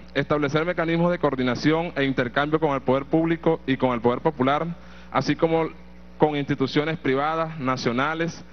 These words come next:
e internacionales especializadas en tecnología de información y materias afines. Cinco, promover conjuntamente con el poder público y el poder popular el acceso y uso de las tecnologías de información a fin de contribuir en la gestión, incrementar la eficiencia,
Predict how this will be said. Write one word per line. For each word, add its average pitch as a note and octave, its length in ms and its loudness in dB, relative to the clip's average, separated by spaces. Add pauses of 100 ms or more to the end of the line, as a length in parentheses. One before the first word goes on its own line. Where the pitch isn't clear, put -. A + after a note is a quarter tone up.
(220)
e D3 80 2
internacionales C#3 840 0
especializadas C3+ 640 0
en D#3+ 60 -6
tecnología B2+ 340 0
de C3+ 80 0
información C#3+ 640 0 (260)
y C3 80 0
materias C3 360 0
afines. A2+ 420 -2
Cinco, A2 400 2 (320)
promover C#3+ 380 0
conjuntamente E3+ 520 0
con E3 160 2
el C#3 100 -4
poder D3 220 0
público E3 320 0
y D3 40 4
el C3+ 60 -4
poder C3 240 0
popular D#3 360 0
el D3+ 100 0
acceso D3 480 0 (360)
y C3+ 120 4
uso D#3+ 460 0
de C3 160 -2
las C3 100 0
tecnologías C3 420 2
de E3 60 0
información D3+ 640 0 (240)
a C3+ 120 2
fin C#3 160 2
de D3+ 100 0
contribuir C#3 460 2
en D#3 80 0
la D#3+ 80 0
gestión, D3+ 560 0 (540)
incrementar C#3 600 0
la D#3 80 2
eficiencia, E3+ 800 0